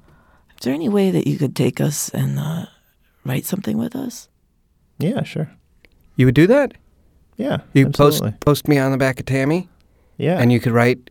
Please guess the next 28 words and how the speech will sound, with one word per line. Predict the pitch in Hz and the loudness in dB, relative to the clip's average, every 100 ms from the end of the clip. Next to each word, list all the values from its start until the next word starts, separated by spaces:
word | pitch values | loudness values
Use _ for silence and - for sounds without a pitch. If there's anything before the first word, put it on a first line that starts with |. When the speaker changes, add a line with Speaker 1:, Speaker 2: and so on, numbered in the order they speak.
| _ _ | _ _
Speaker 3:
okay. | 131 - 98 90 _ _ - | -2 -2 -4 -6 _ _ -2
Speaker 2:
Uh, | 120 104 101 - - _ _ | 2 2 0 -8 -20 _ _
so | - | -4
I'll | 101 | -2
take | 98 - 95 - | -2 -4 -4 -4
you, | 95 95 92 - - | -4 -2 -4 -10 -12
take | 95 - | -10 -6
you | |
off | 90 92 - | -4 -4 -6
a, | 90 87 _ _ _ _ | -8 -8 _ _ _ _
is | 110 104 | -6 -4
it, | 82 - _ | -6 -10 _
is | - | -10
it | |
okay? | 92 131 170 - | -6 -4 -4 -6
Speaker 1:
Yeah, | - 165 | 0 4
Speaker 3:
Yeah. | 294 | 4
Speaker 1:
yeah. | 208 139 - _ | 2 -4 -12 _
Speaker 3:
Yeah. | 208 214 - _ _ _ - | -6 -6 -10 _ _ _ -12
Speaker 2:
What's | 262 | -6
that | - 220 | -2 0
like | 165 165 | 0 0
when | 98 | -2
you're | - | -2
separate, | 92 90 85 | -4 -4 -4
by | 87 90 | -4 -6
the | 90 | -6
way? | 90 107 - | -6 -8 -12